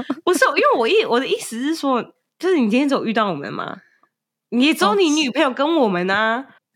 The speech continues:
Speaker 1: 啊，你女朋友看到你，
Speaker 2: 哎，
Speaker 1: 她眼睛会放在你的
Speaker 2: 我跟你讲，我跟你讲。
Speaker 1: 衣服上吗？不会，她只会放在你眼睛上面，跟
Speaker 2: 我跟你说，
Speaker 1: 充满了就是想要跟你
Speaker 2: 我们上一集
Speaker 1: 好好交缠的心，怎样？
Speaker 2: 哎，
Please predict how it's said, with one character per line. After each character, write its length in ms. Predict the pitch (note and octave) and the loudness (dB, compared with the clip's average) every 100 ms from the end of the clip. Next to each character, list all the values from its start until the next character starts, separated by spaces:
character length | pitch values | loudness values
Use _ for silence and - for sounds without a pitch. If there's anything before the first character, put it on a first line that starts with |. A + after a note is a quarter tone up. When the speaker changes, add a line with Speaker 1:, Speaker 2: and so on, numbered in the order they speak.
| - | -4
Speaker 1:
啊， 80 | G4 | 0
你 120 | F#4+ | 2
女 100 | E4 | 2
朋 100 | B3 | 2
友 80 | D#4+ | -2
看 200 | E4 F4 | 0 -2
到 140 | E4+ | 0
你， 340 | C#4 F#3+ D#3+ _ _ _ _ _ | 0 -2 -6 _ _ _ _ _
Speaker 2:
哎， 100 | D4 | 2
Speaker 1:
她 80 | D4 | 4
眼 200 | D4+ D4+ | 4 4
睛 160 | E4+ F#4+ | 4 2
会 240 | G4 C#4 | 2 2
放 140 | F#4 | 2
在 80 | F#4 E4 | 2 0
你 40 | |
的 100 | G3 | 0
Speaker 2:
我 20 | |
跟 0 | |
你 0 | |
讲， 0 | |
我 0 | |
跟 0 | |
你 40 | G3+ | -2
讲。 20 | |
Speaker 1:
衣 140 | - D4 | 0 -2
服 120 | A#3 | -2
上 140 | A#3 | -4
吗？ 100 | C4+ | -2
不 140 | G#3 F3+ | -4 -4
会， 100 | A#3 | -4
她 140 | A#3 | -4
只 140 | A#3+ F3+ | -4 -4
会 80 | |
放 160 | F3 G#3 | -4 -2
在 100 | G#3 | -2
你 140 | F3 | -2
眼 120 | D#3 C#3 | -2 -4
睛 160 | D#3+ | -6
上 220 | D#3+ D3+ | -6 -4
面， 240 | D#3 D#3 - - - - - _ | -4 -6 -10 -20 -20 -20 -20 _
跟 240 | - A3+ A3+ - | -6 -4 -4 -4
Speaker 2:
我 100 | G3+ | -2
跟 120 | C#4+ | 2
你 20 | |
说， 80 | B3+ | 2
Speaker 1:
充 100 | B3+ | 2
满 160 | A3+ | 0
了 240 | G3 G3 A#3 - _ _ _ | 0 -2 -6 -12 _ _ _
就 140 | - A#3+ | -12 -10
是 20 | |
想 240 | A3 D#3 | -4 -2
要 60 | F3 | -2
跟 120 | - | 2
你 60 | G3+ | 2
Speaker 2:
我 20 | |
们 80 | G3+ | 2
上 300 | G#3 C4+ C4+ | 0 -2 0
一 100 | C#4 | -2
集 60 | - | -2
Speaker 1:
好 80 | E3+ | -2
好 160 | F#3+ | 0
交 280 | G3 - F#3+ G3 | -2 -2 -2 -2
缠 240 | - C#3+ | -8 -12
的 120 | C3+ | -12
心， 460 | - - D3+ D3 D3+ | -14 -10 -8 -8 -10
怎 140 | - | -10
样？ 240 | C#3+ D3 D3+ - | -8 -10 -12 -10
Speaker 2:
哎， 280 | F3+ F#3 | -6 -6